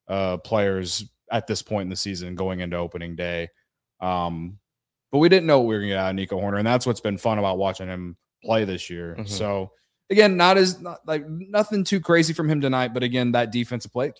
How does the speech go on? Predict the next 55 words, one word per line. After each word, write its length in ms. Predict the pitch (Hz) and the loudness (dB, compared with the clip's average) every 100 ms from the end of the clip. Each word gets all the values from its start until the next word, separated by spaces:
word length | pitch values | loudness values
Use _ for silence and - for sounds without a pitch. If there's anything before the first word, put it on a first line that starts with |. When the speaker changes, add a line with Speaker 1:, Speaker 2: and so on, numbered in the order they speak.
| - | -4
Speaker 1:
allowed, 520 | 143 151 170 175 160 - _ _ 160 | 0 2 2 0 -4 -16 _ _ -4
it 100 | 151 | -4
allowed 420 | 131 135 143 147 | -2 -2 -2 -2
the 80 | 139 | -4
Cubs 260 | 139 127 | -2 -2
to 20 | 123 | -2
stay 300 | - 120 117 | -2 -2 -2
in 240 | 107 113 | -2 -2
that 260 | 110 107 92 | -2 -4 -4
game. 360 | 104 104 104 98 | -4 -2 -4 -6
And 220 | 95 92 _ _ _ - | -8 -12 _ _ _ -8
again, 220 | 170 131 | -4 -2
if 120 | 90 | -4
you 60 | 98 | -2
got 160 | 113 | -2
more 180 | 117 120 120 | 2 2 2
offense, 280 | 123 151 147 | 0 -4 -6
who 80 | 165 | -4
knows? 240 | 156 110 | -4 -4
Maybe 180 | 110 120 | -4 -6
the 80 | 120 | -6
Cubs 220 | 131 123 | -6 -6
would 60 | 123 | -6
have 80 | |
came 180 | 120 123 | -6 -4
back 160 | 120 117 | -4 -4
and 120 | 123 | -6
won, 240 | 135 143 127 | -2 -2 -2
but 180 | 123 - _ | -2 -4 _
you 120 | - 135 | -6 2
didn't. 260 | 170 113 | 2 2
But 180 | 98 113 _ _ _ _ - | -4 -6 _ _ _ _ -6
it's 140 | 156 | -2
just 140 | 208 | 0
the 40 | 190 | 4
little 200 | 143 143 | 4 4
things 360 | 139 139 135 | 4 4 2
when 140 | 131 123 | 2 0
it, 180 | 123 127 | -2 0
you're 120 | 127 | 0
in 40 | |
a 60 | 117 | 0
season 260 | 127 120 | 0 0
like 220 | 120 107 - | -2 -2 -2
this 260 | 117 - | -2 -2
where 80 | 113 | -4
you 60 | 123 | -4
have 60 | |
to 60 | 131 | -2
take 180 | 135 123 | -2 -2
away, 460 | 113 110 110 110 104 | 0 2 2 0 0
like, 280 | 98 98 _ _ _ _ - | -2 -4 _ _ _ _ 0
how 260 | 143 139 | 4 6
Steele 640 | 131 - - 127 127 127 123 | 4 0 -2 0 2 2 0
and 420 | 110 107 104 104 | -2 -4 -6 -8